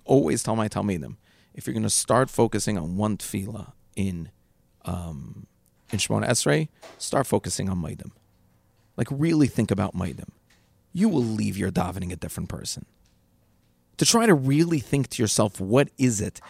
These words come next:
that you are being Maida to Hashem? What is it that you're really being Maida? And we're,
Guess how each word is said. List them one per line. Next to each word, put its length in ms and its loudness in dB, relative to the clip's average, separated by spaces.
that 160 -2
you 120 2
are 60 2
being 260 2
Maida 480 4
to 180 -2
Hashem? 380 -6
What 300 0
is 240 4
it 140 -2
that 180 -4
you're 80 6
really 480 2
being 260 2
Maida? 380 -2
And 180 4
we're, 260 2